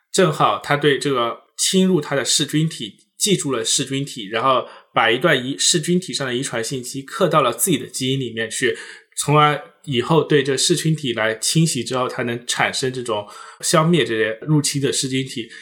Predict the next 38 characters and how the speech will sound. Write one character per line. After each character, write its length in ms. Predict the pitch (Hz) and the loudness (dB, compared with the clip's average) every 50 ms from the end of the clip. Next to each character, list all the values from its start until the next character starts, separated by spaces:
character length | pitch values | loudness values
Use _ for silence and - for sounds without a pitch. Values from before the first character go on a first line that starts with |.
| - - - | -20 -14 -4
就 120 | - 185 175 | 0 2 2
像 180 | 175 160 139 | 4 2 2
您 100 | 123 117 | 0 0
说 200 | 117 - 151 147 | 0 2 2 4
的 100 | 147 139 | 4 4
一 80 | 127 123 | 2 0
样， 180 | 127 123 123 - - - _ _ | 0 -2 -2 -4 -8 -20 _ _
大 160 | - - 220 196 | 0 2 2 4
部 60 | 180 | 4
分 140 | 170 175 156 | 2 0 2
免 260 | 151 147 131 113 117 | 2 2 0 0 0
疫 80 | 139 151 | 0 0
反 300 | 147 - 123 90 98 104 | 2 2 0 0 0 -2
应 60 | 101 | -6
它 120 | - 143 | -4 -4
只 160 | 147 143 - - | -2 -2 -2 -4
是 140 | - 143 | -2 0
一 20 | 135 | 0
个 140 | 131 127 127 - - _ - | 0 0 -2 -4 -14 _ -8
简 320 | - - 131 107 95 95 - | -4 0 0 0 0 -2 0
单 260 | 135 135 139 143 143 - | 2 2 2 2 0 2
单 240 | 185 175 180 185 180 | 2 4 4 4 2
纯 240 | - - 135 104 | 2 -2 -4 -4
的 100 | 101 104 | -4 -6
这 100 | 101 113 | -6 -6
种， 220 | 120 117 110 104 - | -4 -4 -4 -6 -6
就 140 | - - 123 | -8 -8 -6
是 80 | 117 117 | -6 -6
免 180 | 120 104 92 | -6 -8 -6
疫 120 | 107 131 135 | -4 -6 -4
反 280 | - 127 110 101 110 | 0 0 -2 0 0
应， 140 | 123 123 123 - - - - _ | -4 -4 -4 -8 -18 -20 -20 _
通 220 | - - 147 151 147 | -2 0 0 2 4
过 260 | 156 135 131 123 - - - - - - - | 4 2 2 2 -2 -10 -20 -20 -20 -8 0
诱 160 | 165 160 151 | 2 4 4
导 220 | 135 - 120 107 104 | 4 4 2 2 2
这 100 | - 135 | 0 -4
种 320 | 127 135 120 113 110 104 | -2 -2 0 0 -2 -2